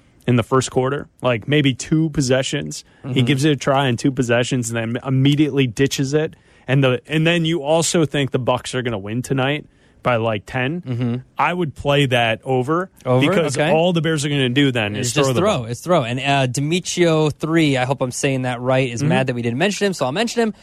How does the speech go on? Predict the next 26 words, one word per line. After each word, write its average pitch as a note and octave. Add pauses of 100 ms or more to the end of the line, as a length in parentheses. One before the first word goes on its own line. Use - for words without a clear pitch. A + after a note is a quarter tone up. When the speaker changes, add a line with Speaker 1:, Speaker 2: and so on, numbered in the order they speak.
(140)
Speaker 2:
Uh, D#3+
he E3
likes D#3
Tampa D#3
Bay C#3+
minus C3+
three B2+
and B2
a -
half, A#2+
even B2+
though A#2+
he's A#2
a A#2
diehard A2
Bears A2
with G#2+
a G#2+
Z G#2
fan. -
Speaker 1:
Okay, F#3+
and, F#3+
and F#3+
also G3
Demetrio, B2+
uh, B2+